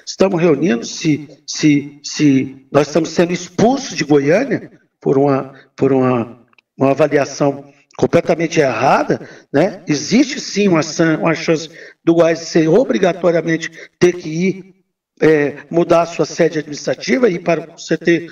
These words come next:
Coimbra Bueno, Co-, eh, Coimbra Bueno em Aparecida de Goiânia, nós iremos procurar sim o, o, o, na semana que vem o, o prefeito Vilmarzinho, o pre-, o, o, o presidente, o, o procurador-geral do município, até um amigo meu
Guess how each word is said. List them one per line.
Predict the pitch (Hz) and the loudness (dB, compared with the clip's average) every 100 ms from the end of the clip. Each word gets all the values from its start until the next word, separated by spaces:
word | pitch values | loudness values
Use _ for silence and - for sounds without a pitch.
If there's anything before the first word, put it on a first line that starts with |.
| - - | -16 0
Coimbra | 175 175 170 | 2 4 0
Bueno, | 156 147 180 254 - - - | 0 0 2 0 -6 -18 -8
Co-, | - - - 156 151 | -6 -4 -2 -2 0
eh, | 160 | 0
Coimbra | 143 175 175 160 | 2 2 4 2
Bueno | 160 160 160 | 2 2 2
em | 160 | 2
Aparecida | 147 156 143 180 160 | 2 -2 -2 -4 -2
de | 135 | 0
Goiânia, | 131 233 233 | 0 2 0
nós | 170 233 226 | 0 0 0
iremos | 190 196 - - - - | 0 -2 -6 -16 -20 -4
procurar | 175 - 165 170 | -2 0 2 2
sim | 180 - 170 185 | 0 -4 -4 -2
o, | 156 - - _ | -6 -10 -20 _
o, | 160 175 156 - - - | -2 0 0 -2 -4 0
o, | 156 160 175 | 4 4 4
na | 165 | 0
semana | - 170 170 | 0 0 0
que | 165 156 | -2 -2
vem | 143 160 151 | 0 2 0
o, | 156 - _ | -4 -18 _
o | - | 0
prefeito | - 156 175 165 | 2 2 0 0
Vilmarzinho, | 147 160 131 110 151 202 233 - - - | -2 0 0 0 2 2 0 -4 -10 -2
o | 180 | 0
pre-, | 190 170 180 | 2 2 2
o, | 160 165 165 - | 2 0 -6 -6
o, | 160 - - | -4 -2 -4
o | 160 | 0
presidente, | 190 165 170 165 175 | 2 2 0 0 2
o, | 147 139 135 135 - - - _ - | 4 4 2 -2 -10 -20 -20 _ -18
o | 147 | -2
procurador-geral | 170 165 185 175 175 170 165 165 | 0 2 2 2 2 2 0 0
do | 165 | -2
município, | 156 143 - 196 233 - | -4 -6 -2 0 0 -2
até | 165 | 0
um | 165 | 0
amigo | 160 175 160 | -2 -4 -2
meu | 165 | -2